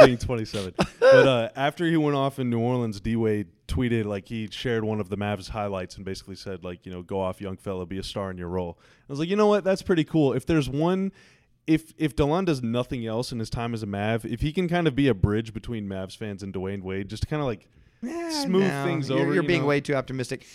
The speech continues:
Speaker 2: Now, his
Speaker 1: Hey.
Speaker 2: brother played with D-Wade, right?
Speaker 1: Yeah, his brother was on the
Speaker 2: Yeah.
Speaker 1: team that won the championship.
Speaker 2: Yeah,
Speaker 1: And
Speaker 2: yeah,
Speaker 1: so,
Speaker 2: yeah. So,
Speaker 1: and
Speaker 2: you
Speaker 1: I
Speaker 2: know,
Speaker 1: think he
Speaker 2: you
Speaker 1: was on maybe the, whenever LeBron went there, too.
Speaker 2: Yeah, so you've gotta, if you're,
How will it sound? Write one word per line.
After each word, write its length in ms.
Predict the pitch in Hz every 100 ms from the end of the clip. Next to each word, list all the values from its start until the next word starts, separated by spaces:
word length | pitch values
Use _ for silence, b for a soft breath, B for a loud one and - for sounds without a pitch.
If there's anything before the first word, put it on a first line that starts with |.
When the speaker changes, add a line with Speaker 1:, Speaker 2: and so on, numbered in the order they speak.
| -
Speaker 2:
Now, 140 | 202
his 220 | 208 269
Speaker 1:
Hey. 60 | 110
Speaker 2:
brother 420 | 208 240 190 165
played 380 | 139 - 165 160
with 140 | 123
D-Wade, 380 | 110 117 107 107
right? 340 | 120 127 139 -
Speaker 1:
Yeah, 160 | 131 135
his 100 | 120
brother 220 | 127 180
was 140 | 139
on 120 | 143 131
the 200 | 107 92
Speaker 2:
Yeah. 220 | - 139
Speaker 1:
team 140 | 113 139
that 60 |
won 140 | 107 110
the 60 |
championship. 400 | 98 117 107 92
Speaker 2:
Yeah, 120 | 143 98
Speaker 1:
And 100 | 98
Speaker 2:
yeah, 80 |
Speaker 1:
so, 120 | 110 113
Speaker 2:
yeah. 140 | 110 -
So, 280 | - 147 139
Speaker 1:
and 80 | 147
Speaker 2:
you 40 | 180
Speaker 1:
I 20 |
Speaker 2:
know, 80 | 156
Speaker 1:
think 140 | 160
he 40 | 180
Speaker 2:
you 60 |
Speaker 1:
was 100 | 151
on 240 | 147 143 127
maybe 220 | 123 113
the, 80 | 110
whenever 320 | 117 117 104
LeBron 320 | 95 95 95
went 140 | 90 87
there, 120 | 87
too. 140 | -
Speaker 2:
Yeah, 140 | 185 180
so 180 | -
you've 320 | 185 190 202 151
gotta, 340 | 180 160 147
if 140 | 160
you're, 240 | 190 196